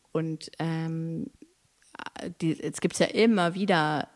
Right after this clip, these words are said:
äh, neue Bewegungen au-, auf Twitter oder auch auf Instagram. Äh, ob das jetzt, ähm, fette Frauen sind, die sich im Bikini zeigen, äh, oder, äh, diese Hashtag Black Girls Magic vor ein paar Jahren und so. Es gibt,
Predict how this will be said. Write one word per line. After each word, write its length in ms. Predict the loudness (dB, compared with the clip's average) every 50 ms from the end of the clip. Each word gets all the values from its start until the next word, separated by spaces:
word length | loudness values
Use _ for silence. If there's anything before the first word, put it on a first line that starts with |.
| _ -4
äh, 160 | -2 -2 0
neue 300 | 2 2 4 4 4 4
Bewegungen 680 | 2 0 2 2 2 2 2 0 0 0 -2 -4 -4
au-, 120 | -6 -6 -8
auf 300 | -8 -6 -6 -6 -6 -6
Twitter 380 | -2 -4 -4 0 2 2 2 2
oder 220 | 2 0 0 -2
auch 120 | -2 -2 -2
auf 160 | -4 -4 -4
Instagram. 680 | -6 -6 -4 -4 -6 -4 -2 -2 -2 -2 -4 -8 -10 -10 -14 -20 -20 -20 -20 _ _ _ -4
Äh, 200 | -4 -2 -2 -2
ob 160 | -4 -4 -2
das 220 | -2 -2 -2 0 0
jetzt, 440 | -2 -2 -2 -6 -6 -6 -6 -8 -8 -6
ähm, 380 | -4 -4 -2 -2 -4 -4 -6
fette 320 | -2 -2 -2 0 0 -2 -4
Frauen 400 | -2 -2 2 4 6 6 4 4
sind, 180 | 2 -2 -2
die 80 | -2 -2
sich 220 | -2 -4 -4 -4 -4
im 120 | -4 -2
Bikini 460 | -4 -4 -4 -2 -2 0 0 -2 -2
zeigen, 680 | -6 -4 0 2 2 2 2 0 0 -2 -4 -6 -8 -10 -12 -16 -16 -18 -10 _
äh, 160 | 0 2 2
oder, 600 | 2 0 0 2 4 4 6 6 6 4 2 2
äh, 240 | 0 0 0 0 -2
diese 220 | -2 -2 0 0 2
Hashtag 400 | 2 0 0 -2 -4 -6 -2 _
Black 220 | 0 0 0 _
Girls 260 | 2 2 2 0 0 0
Magic 480 | 2 2 2 2 2 -2 -4 -4 -4
vor 140 | -4 -2 -2
ein 60 | -2
paar 140 | 0 0 0
Jahren 260 | 0 2 0 0 -2 -4
und 80 | -4
so. 80 | -4 -4
Es 220 | -4 -4 -6 -6
gibt, 260 | -6 -6 -6 _ -20